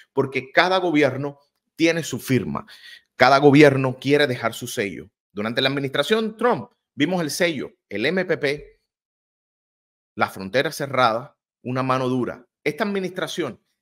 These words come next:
tiene como enfoque, hemos expandido las vías, programa de parol humanitario y programa de las citas de C B P one. Con lo cual, no tiene,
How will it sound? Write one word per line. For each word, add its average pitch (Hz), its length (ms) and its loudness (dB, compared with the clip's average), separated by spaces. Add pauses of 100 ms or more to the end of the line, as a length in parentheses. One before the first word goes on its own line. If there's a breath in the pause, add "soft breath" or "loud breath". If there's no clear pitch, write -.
tiene 135 500 -6
como 113 320 -8
enfoque, 104 760 -8 (1300)
hemos 147 300 -2
expandido 131 520 -6
las 120 160 -8
vías, 139 280 -6
programa 156 480 -6
de 175 100 -4
parol 165 260 -4
humanitario 170 560 -4 (280 soft breath)
y 123 80 -6
programa 123 460 -4
de 123 80 -6
las 110 140 -10
citas 147 280 -8
de 107 80 -10
C 123 200 -10
B 120 140 -6
P 110 120 -6
one. 90 260 -10 (300)
Con 165 180 2
lo 160 140 2
cual, 165 320 2 (260)
no 180 840 0
tiene, 160 540 -6